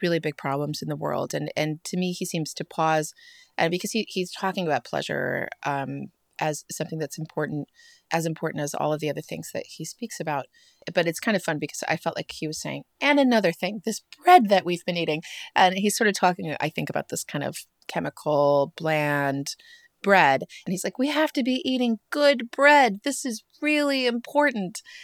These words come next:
And, uh, I, I don't know if that was an American experience that I had, but I know that he spent all this time in Paris, and it's just complete fantasy. I have no, y-, you as a culinary historian could prob-, m-, probably help me to figure out how I could research this. But I had this vision of just James Baldwin arriving in Paris and having some amazing bread and,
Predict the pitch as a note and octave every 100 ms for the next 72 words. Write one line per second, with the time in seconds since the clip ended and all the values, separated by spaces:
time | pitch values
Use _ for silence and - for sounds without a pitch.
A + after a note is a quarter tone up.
0 | - - G3+ F#3+ F3+ F3+ F3+ D#3+ D#3 D#3
1 | - F3 F3 - - G#3 G#3+ F#3 F3 E3+
2 | D#3+ D#3 - _ - E3 D3+ D#3+ D#3+ F3
3 | A#3 C4 B3+ B3 - A3+ A3 - F#3+ F3+
4 | E3+ D#3+ D3 C#3+ - - - D#3+ - E3
5 | - E3+ D#3+ - D#3+ D#3 - - - E3+
6 | - E3+ - G3 E3 - - - F2 -
7 | - C#3 D3 - - - _ - F#3+ E3
8 | F#3+ G3 F#3 D#3+ F#3 E3+ C#3 D#3 D#3+ -
9 | F#3 C#3+ C3+ A#2+ - - D3+ - E3 -
10 | - D#3 D#3 C#3+ D#3 C#3 D3+ - - -
11 | D#3+ E3 D3+ D#3 D3+ D#3 - - - C#3
12 | - - - - G3 G3 G#3+ A3 - F3
13 | A#3+ B3 G3+ F3 - D#3 - D#3+ D#3 -
14 | C#3+ D3 D3 C3+ C3 C3+ B2+ - B2+ B2+
15 | - - C#3 C#3+ - - - D#2 - -
16 | - - B2